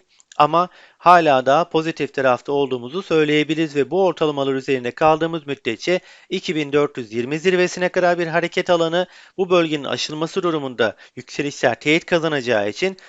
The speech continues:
zirve bölgesine doğru yeni bir aksiyon içerisine girilebilir. Özellikle şu an için düşüşlerin nerede sınırlanabileceği sorusunun cevabını arıyoruz. Bu sebeple de bugünkü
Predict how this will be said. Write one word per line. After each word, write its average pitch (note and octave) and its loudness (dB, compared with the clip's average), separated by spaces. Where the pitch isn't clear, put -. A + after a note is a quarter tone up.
zirve E3 0
bölgesine C3 -2
doğru B2 -2
yeni D3 -4
bir B2+ 2
aksiyon C#3+ -4
içerisine C#3+ -4
girilebilir. E3 2
Özellikle F#3 2
şu - 0
an C#3+ 0
için F#3+ -8
düşüşlerin F3 -2
nerede E3 2
sınırlanabileceği C#3 -2
sorusunun A#2+ -8
cevabını D#3+ 2
arıyoruz. E3 0
Bu F3+ -10
sebeple E3 0
de D#3 -2
bugünkü E3 -6